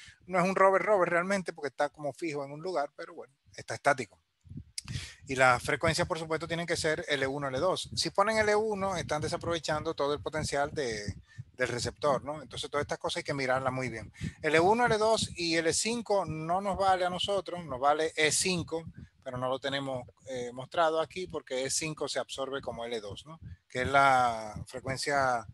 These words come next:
la segunda frecuencia que usa Galileo, ¿no? Pero cuando en algún momento seguro del año que viene yo adquiriré el septentrio, ese triple banda, entonces habría que poner L uno, L dos, L cinco, que eso es para usar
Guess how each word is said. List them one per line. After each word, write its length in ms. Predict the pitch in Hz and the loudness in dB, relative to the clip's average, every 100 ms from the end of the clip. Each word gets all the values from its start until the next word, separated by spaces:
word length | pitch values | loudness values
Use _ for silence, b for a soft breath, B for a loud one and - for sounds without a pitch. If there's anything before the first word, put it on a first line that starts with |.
| B B B | B B B
la 60 | |
segunda 320 | 127 139 151 | -2 0 0
frecuencia 400 | 156 156 151 143 | 0 0 -2 -2
que 100 | 135 | -4
usa 720 | 127 127 - 135 123 113 104 - - B B | -4 -4 -2 0 0 -2 -6 -10 -12 B B
Galileo, 580 | - 127 123 117 110 101 | 0 2 2 2 0 -4
¿no? 160 | 120 139 - B B B B | -12 -18 -20 B B B B
Pero 260 | 180 175 175 | 6 8 8
cuando 1200 | 156 135 131 131 127 120 117 117 113 107 107 107 117 - _ - | 4 4 4 6 4 4 0 -2 -6 -8 -14 -18 -20 -20 _ -20
en 160 | - 113 | -18 -14
algún 240 | 117 160 | -10 -6
momento 380 | 180 131 139 123 | -4 -2 -4 -4
seguro 280 | 120 131 131 | -6 -4 -2
del 120 | 120 | -2
año 240 | 127 131 123 | -2 -4 -6
que 80 | |
viene 280 | 123 135 123 | -6 -4 -4
yo 120 | 117 | -6
adquiriré 380 | 120 135 127 120 | -6 -6 -4 -2
el 100 | 120 | -2
septentrio, 640 | - 117 - 131 117 117 120 | -4 -8 -6 -6 -4 -4 -2
ese 160 | 120 | -4
triple 280 | 117 120 127 | -8 -6 -2
banda, 340 | 135 120 120 - B B B | -2 -4 -6 -8 B B B
entonces 240 | 131 113 | -12 -4
habría 240 | 127 123 123 | -2 0 -2
que 80 | |
poner 280 | 123 123 123 | -2 -4 0
L 240 | 123 120 117 | 0 0 -2
uno, 200 | 127 127 | -4 -2
L 100 | 123 | 0
dos, 140 | 127 | 0
L 120 | 131 | 0
cinco, 380 | 131 131 123 135 | -2 -4 -6 -8
que 140 | 113 | -6
eso 200 | 113 117 117 | -6 -4 -6
es 180 | 117 | -6
para 500 | - 117 101 87 - - - b b b b 135 | -6 -6 -6 -8 -14 -18 -18 b b b b -14
usar 460 | 123 117 131 127 | -6 2 4 2